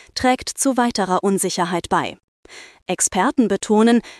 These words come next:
dass Finanzmarktakteure nun besonders auf Inflationsindikatoren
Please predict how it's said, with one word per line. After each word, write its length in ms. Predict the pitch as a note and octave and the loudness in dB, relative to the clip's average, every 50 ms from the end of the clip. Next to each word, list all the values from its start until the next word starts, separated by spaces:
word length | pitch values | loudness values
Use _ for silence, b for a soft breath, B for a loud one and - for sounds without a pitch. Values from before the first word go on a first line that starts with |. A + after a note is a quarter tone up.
| B _ | B _
dass 240 | B3 A#3 A#3 - - | 0 0 0 -2 -2
Finanzmarktakteure 1300 | - A#3 A3 G#3+ C#4+ F4 - - A3 G3 F#3 - - - F#3 - - - A3+ G#3+ G#3+ G3+ G#3+ G#3 G#3 - | 0 0 2 4 4 2 2 4 2 2 2 0 -2 -6 -6 -6 -6 -4 0 0 2 4 4 2 2 2
nun 320 | A3+ A#3+ A#3+ A#3+ A#3 A3+ | 0 0 2 2 2 0
besonders 600 | A#3 A3+ G3+ G#3 G#3+ C4+ D#4 C4+ F#3 E3 - - | 0 -2 0 0 2 2 4 4 2 2 0 0
auf 260 | - F#3+ F#3 - - - | 0 0 0 0 -2 -4
Inflationsindikatoren 1500 | G#3 G3+ - - F3+ E3 - - - F#3+ G#3+ C#4+ D4 - - G#3 F#3 G3 - - A3 G3+ - - G#3+ G#3+ G3+ A3+ A3+ A3 | -4 -4 -2 -2 -4 -4 -2 -2 0 2 2 2 2 2 0 0 0 0 -2 -2 -4 -4 0 4 4 4 6 4 2 2